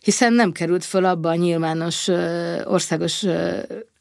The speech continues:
rendszerbe, amiben, az okirba, amiben, ö, minden, ö, szennyezőnek, ö, minden évben be kéne mutatnia, föl kéne tennie, hogy mit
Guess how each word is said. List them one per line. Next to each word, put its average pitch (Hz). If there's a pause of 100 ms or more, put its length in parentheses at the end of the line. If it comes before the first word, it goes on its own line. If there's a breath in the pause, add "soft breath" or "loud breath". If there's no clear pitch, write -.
(600)
rendszerbe, 214
amiben, 202
az 165
okirba, 240
amiben, 226 (460 loud breath)
ö, 208 (100)
minden, 175
ö, 170
szennyezőnek, 226
ö, 202 (320)
minden 180
évben 180 (500)
be 185
kéne 165
mutatnia, 180
föl 170
kéne 156
tennie, 175
hogy 175
mit 165